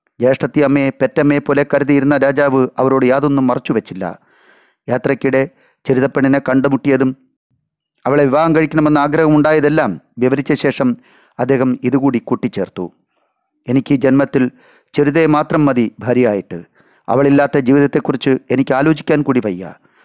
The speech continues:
ജ്യേഷ്ഠത്തിയമ്മ മുൻകൈയെടുത്ത് ഈ ആഗ്രഹം സാധിച്ചു തന്നേ പറ്റൂ." രാജാവിൻ്റെ ആഗ്രഹം അനുചിതമല്ലെന്ന് ജ്യേഷ്ഠത്തിയമ്മയ്ക്ക് തോന്നി. കുലമഹിമയിൽ തനിക്കൊത്ത പെണ്ണിനെ തന്നെ കണ്ടെത്തിയ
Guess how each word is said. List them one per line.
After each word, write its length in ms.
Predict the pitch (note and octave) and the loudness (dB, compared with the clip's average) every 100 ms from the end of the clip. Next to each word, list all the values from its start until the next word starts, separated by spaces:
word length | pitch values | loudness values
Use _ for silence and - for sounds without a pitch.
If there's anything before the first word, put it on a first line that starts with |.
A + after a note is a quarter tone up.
| _ _ B2 | _ _ -2
ജ്യേഷ്ഠത്തിയമ്മ 640 | B2 - A#2 C3 B2 B2 A#2+ | -2 -2 -2 0 2 0 -4
മുൻകൈയെടുത്ത് 600 | B2 B2+ C3 B2+ A#2+ B2 A#2+ - | -4 0 2 2 0 -2 -2 -2
ഈ 80 | C3+ | 0
ആഗ്രഹം 420 | B2+ C3+ C#3+ C3+ | 0 0 -2 -4
സാധിച്ചു 400 | C3+ A#2 A#2+ B2+ | -4 -4 -4 -6
തന്നേ 300 | C3 B2 B2+ | -4 -2 0
പറ്റൂ." 340 | C#3+ G2+ - F2+ - _ _ _ _ _ _ _ _ _ - | -2 -6 -8 -14 -16 _ _ _ _ _ _ _ _ _ -2
രാജാവിൻ്റെ 460 | C#3 E3 F3 F3 | 0 2 2 2
ആഗ്രഹം 380 | E3 E3 E3+ E3 D#3 _ | 2 0 0 0 -2 _
അനുചിതമല്ലെന്ന് 760 | C3 D3+ D#3+ E3+ D#3 E3 E3 D#3+ - | -2 0 0 2 2 2 2 0 0
ജ്യേഷ്ഠത്തിയമ്മയ്ക്ക് 640 | C3+ D3+ D3+ E3+ D3+ D3 A#2+ | -2 -2 -2 0 0 -2 -2
തോന്നി. 260 | A#2 G2 F2+ _ _ _ _ _ | -2 -2 -10 _ _ _ _ _
കുലമഹിമയിൽ 640 | C3+ D3 D3 C#3 C#3 C#3 C#3 - _ _ | 0 2 2 2 2 2 0 -6 _ _
തനിക്കൊത്ത 360 | C3 D3+ D#3+ E3+ | -2 0 -2 -2
പെണ്ണിനെ 360 | - C3 D#3 | 0 0 2
തന്നെ 260 | D3+ D3+ D3+ | 0 0 0
കണ്ടെത്തിയ 460 | D3 C3+ D#3 - | 0 0 0 2